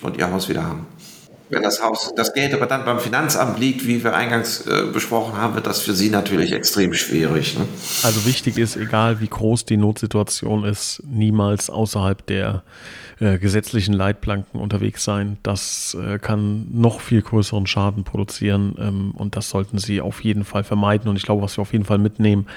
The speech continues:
Speaker 2: ähm, ist gerade dann, wenn man vielleicht auch emotional angegriffen ist oder nicht, ähm, ganz klar vielleicht sauber rational entscheiden kann, ähm, nicht nur dann, aber dann, ähm, im Insbesondere immer ein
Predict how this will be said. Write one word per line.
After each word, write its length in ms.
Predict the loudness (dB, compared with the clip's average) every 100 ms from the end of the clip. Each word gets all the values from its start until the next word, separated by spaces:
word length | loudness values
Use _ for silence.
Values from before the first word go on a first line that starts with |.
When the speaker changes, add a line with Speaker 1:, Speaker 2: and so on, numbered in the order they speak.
| -16 -16 -18 -2
Speaker 2:
ähm, 320 | 2 4 2 0
ist 580 | 0 0 -2 -6 -6
gerade 380 | -2 2 2 2
dann, 260 | 0 2 2
wenn 120 | 4
man 420 | 4 2 -2 -6 -12 -12
vielleicht 280 | -2 -2 0
auch 80 | 0
emotional 440 | 0 0 0 0
angegriffen 580 | 2 0 -2 -4 -2 -2
ist 180 | -2 -2
oder 220 | -2 0
nicht, 520 | 2 2 0 -6 -4
ähm, 300 | -2 -2 -2
ganz 380 | 0 2 2 2
klar 320 | 2 4 2
vielleicht 440 | 2 2 2 0 -2
sauber 380 | 0 2 0
rational 420 | -2 -2 0 2 0
entscheiden 440 | 0 -2 -2 -2
kann, 240 | -4 -6 -8 -18 -18 -16 0
ähm, 280 | 4 4 2 2
nicht 240 | 2 4
nur 100 | 4
dann, 240 | 4 4
aber 180 | 2 2
dann, 400 | 2 2 0 -2 -4
ähm, 360 | -6 -6 -10
im 240 | -12 -8 -4
Insbesondere 760 | -4 -4 -4 -2 0 0 -2 -4 0
immer 400 | 2 2 -2 -6 -4
ein 440 | -2 -2 -4